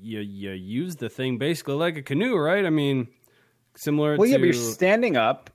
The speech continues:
Speaker 1: Yeah.
Speaker 2: and you're paddling. So
Speaker 1: No
Speaker 2: it's
Speaker 1: way.
Speaker 2: tricky. It's not the easiest thing in the world.
Speaker 1: No, yeah.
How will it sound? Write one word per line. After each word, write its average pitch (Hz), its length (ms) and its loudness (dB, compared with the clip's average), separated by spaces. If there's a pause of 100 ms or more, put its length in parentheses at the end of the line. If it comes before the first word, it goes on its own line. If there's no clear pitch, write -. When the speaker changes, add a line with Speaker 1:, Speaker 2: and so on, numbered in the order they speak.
Speaker 1:
Yeah. 127 300 -6 (100)
Speaker 2:
and 135 120 -4
you're 135 100 -4
paddling. 98 540 -6
So 120 380 -2 (200)
Speaker 1:
No 156 300 2
Speaker 2:
it's 107 100 -8
Speaker 1:
way. 131 180 -6
Speaker 2:
tricky. 214 200 -2 (100)
It's 113 100 -18
not 127 220 -4
the 123 80 -10
easiest 107 300 -8
thing 98 100 -8
in 95 60 -8
the 92 60 -10
world. 95 360 -10 (220)
Speaker 1:
No, 151 440 2
yeah. 147 280 0